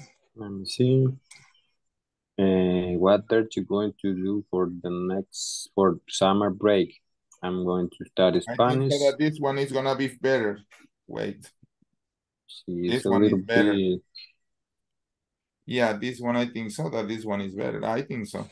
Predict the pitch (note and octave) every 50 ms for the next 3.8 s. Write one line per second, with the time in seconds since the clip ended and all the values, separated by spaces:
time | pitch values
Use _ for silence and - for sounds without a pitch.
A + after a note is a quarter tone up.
0 | _ _ - _ _ _ _ _ _ - C3+ - - - - - B2+ C3+ C#3 C3
1 | A2 G#2 A2 A#2+ B2+ A#2 G#2 G#2 G#2 - G#2 A2+ B2 C3 C3 A#2 A2+ B2 C3+ C3
2 | A#2 - _ _ _ _ _ _ _ _ _ _ _ _ _ _ _ _ _ _
3 | _ - A2 A2+ A#2+ B2 A#2 G#2+ G2+ G2+ A#2 C3 C#3+ C#3+ C#3